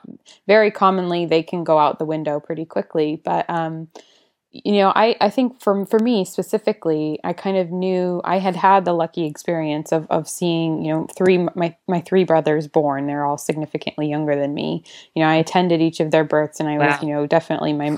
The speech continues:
Speaker 1: a mother's helper to my mom, but I can't say that any of those births are what I really aspired, <laughs> aspired to have. You know, my
Speaker 2: Right.
Speaker 1: mom was very much a proponent of just show up early, get the epidural, and <laughs> just go to sleep and wake up. And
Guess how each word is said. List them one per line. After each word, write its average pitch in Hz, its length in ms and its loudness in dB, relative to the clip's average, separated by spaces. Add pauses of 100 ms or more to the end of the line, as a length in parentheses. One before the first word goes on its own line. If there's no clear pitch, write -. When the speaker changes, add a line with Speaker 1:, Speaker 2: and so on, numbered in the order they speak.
Speaker 1:
a 165 60 -2
mother's 156 380 0
helper 151 460 -2
to - 120 -10
my 160 140 -4
mom, 156 400 -2
but 151 260 0 (560)
I 196 120 0
can't - 340 -4
say 175 220 4
that 156 240 -2 (260)
any 196 260 2
of 170 140 -2
those 165 240 -2
births 143 380 2
are 160 100 -4
what 156 180 -2
I 160 100 -2
really 160 520 -4 (220)
aspired, 180 580 2
<laughs> - 160 0 (260)
aspired 240 520 2
to 196 80 2
have. 190 320 4
You 175 60 -2
know, 175 100 -2
my 175 80 4
Speaker 2:
Right. 170 120 0
Speaker 1:
mom 175 240 0
was 175 160 -6
very 180 300 -2
much 170 320 -4
a 175 80 -4
proponent 170 600 -8
of 160 240 -2 (320)
just 175 180 -6
show 185 220 2
up 185 160 0
early, 170 260 -2
get 160 220 -6
the 170 80 -4
epidural, 156 680 -2
and 175 300 0 (240)
<laughs> - 180 0
just - 220 -2
go 190 160 4
to 208 100 -4
sleep 254 460 -8
and 202 140 -2
wake 214 240 0
up. 220 260 0
And - 80 4